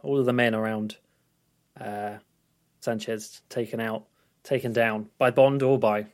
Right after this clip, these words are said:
by Sanchez. So, yeah, you're right. Um, the goons, Sash-, I keep switching between goons and henchmen, same thing. They're back in another car now, chasing Bond. I don't know, they found another car.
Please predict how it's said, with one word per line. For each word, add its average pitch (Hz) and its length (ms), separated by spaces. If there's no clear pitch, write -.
by 110 140
Sanchez. 107 480
So, 107 240
yeah, 254 100
you're 165 160
right. 165 200
Um, 143 560
the 147 100
goons, 202 720
Sash-, - 280
I 139 100
keep 160 140
switching 143 260
between 123 180
goons 127 240
and 113 80
henchmen, 135 340
same 165 200
thing. 147 300
They're 156 160
back 160 260
in 147 100
another 131 280
car 127 320
now, 131 200
chasing 131 400
Bond. 127 300
I 120 40
don't 120 120
know, 113 60
they 113 60
found 120 260
another 110 220
car. 110 380